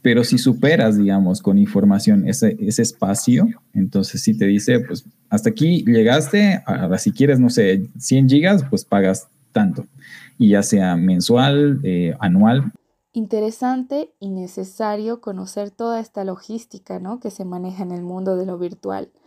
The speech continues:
Speaker 2: Bueno, ahora pasemos a ese tema que mencionabas hace un momento,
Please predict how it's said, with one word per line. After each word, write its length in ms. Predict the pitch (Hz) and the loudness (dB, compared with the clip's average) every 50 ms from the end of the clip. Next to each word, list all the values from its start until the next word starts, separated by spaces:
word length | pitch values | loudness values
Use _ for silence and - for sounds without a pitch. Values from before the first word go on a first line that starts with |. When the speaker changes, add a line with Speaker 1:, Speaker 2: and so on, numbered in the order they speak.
| _ _ _ _ _ _ _ _ | _ _ _ _ _ _ _ _
Speaker 2:
Bueno, 440 | 180 214 233 220 202 185 190 190 - _ _ _ _ _ _ | -4 -2 -2 -2 -4 -8 -12 -14 -18 _ _ _ _ _ _
ahora 380 | _ 247 262 277 294 320 381 381 | _ -6 -4 -4 -4 -4 -4 -6
pasemos 420 | 349 330 320 - 277 277 277 269 269 | -6 -8 -6 -6 -6 -6 -6 -6 -8
a 60 | 269 | -10
ese 180 | 262 - 285 269 | -10 -10 -12 -12
tema 360 | - - 226 220 226 233 233 | -10 -12 -10 -10 -10 -12 -12
que 100 | - 202 | -14 -14
mencionabas 640 | 190 185 180 - 185 180 180 180 185 185 185 190 185 | -14 -14 -14 -14 -14 -12 -12 -10 -10 -10 -8 -10 -10
hace 200 | 175 - - 180 | -12 -12 -14 -14
un 120 | 180 180 | -12 -12
momento, 640 | 180 175 170 175 170 170 170 165 - 190 226 240 | -12 -12 -12 -12 -12 -12 -14 -10 -10 -10 -10 -12